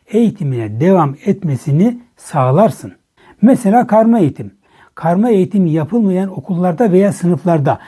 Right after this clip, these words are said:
bu kurala uyulana kadar geçici önlemler alabilirsin. Ama bazı okulların, bazı sınıflarında karma eğitim yapılıyor diye tüm üniversitelerde tüm kadınların eğitim almasını yasaklamazsın. Mesela farklı cinsler arasındaki etkileşim.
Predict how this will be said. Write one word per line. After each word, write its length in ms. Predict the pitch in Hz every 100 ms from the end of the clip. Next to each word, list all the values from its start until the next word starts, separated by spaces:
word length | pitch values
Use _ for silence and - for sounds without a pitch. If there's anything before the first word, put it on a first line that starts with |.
| - _
bu 160 | 185 262
kurala 380 | - 185 147 143
uyulana 520 | 202 220 185 165 147
kadar 260 | 147 127
geçici 560 | 120 120 202 190 147 151
önlemler 540 | 196 190 160 151 208
alabilirsin. 680 | 220 160 165 196 208 - 107 - _ -
Ama 300 | - 185 185
bazı 340 | 139 170 196 180
okulların, 640 | 147 165 147 151 151 117
bazı 320 | 135 170 175
sınıflarında 680 | 143 175 151 175 151 156 147
karma 400 | - 160 151 185
eğitim 300 | 151 139 175
yapılıyor 520 | 147 139 147 185 180
diye 220 | 131 113 104 - - _ _
tüm 300 | 196 269 233
üniversitelerde 760 | 202 165 143 - 127 107 101 95 _ _ -
tüm 260 | 254 247
kadınların 640 | - 170 156 135 120 113 117
eğitim 360 | 175 202 196 180
almasını 640 | 151 143 135 175 208 247 - _ _
yasaklamazsın. 960 | 131 - 156 127 131 127 - - - 101 _ _ _ _
Mesela 420 | 202 226 214 170 143
farklı 480 | - 196 - 220
cinsler 380 | 143 175 - 226
arasındaki 680 | 185 160 135 165 156 147 254
etkileşim. 720 | 226 - 190 175 - 208 113